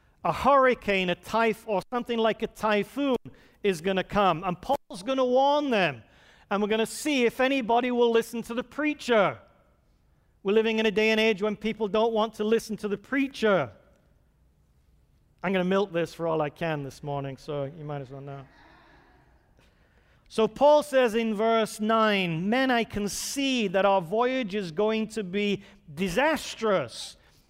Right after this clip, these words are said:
Is this a prophecy? Is this a prediction? What's going on?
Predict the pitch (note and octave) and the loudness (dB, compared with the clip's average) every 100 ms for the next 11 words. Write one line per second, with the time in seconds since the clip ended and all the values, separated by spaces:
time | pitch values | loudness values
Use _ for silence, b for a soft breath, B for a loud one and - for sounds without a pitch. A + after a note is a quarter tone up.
0 | b F3 G3+ A3+ A#3+ - D4 - B3 - | b -4 -2 -2 -4 2 2 2 -4 -4
1 | G#3 F3+ G3 F3+ B3+ B3 - B3+ C4 C#4+ | -2 0 -2 -6 -6 -6 -6 -2 -2 -4
2 | - G#3+ F#3 A3 B3+ - B3 B3+ B3 C#4 | -4 -2 0 -2 -2 -4 -2 0 0 2
3 | B3 E3+ | 2 2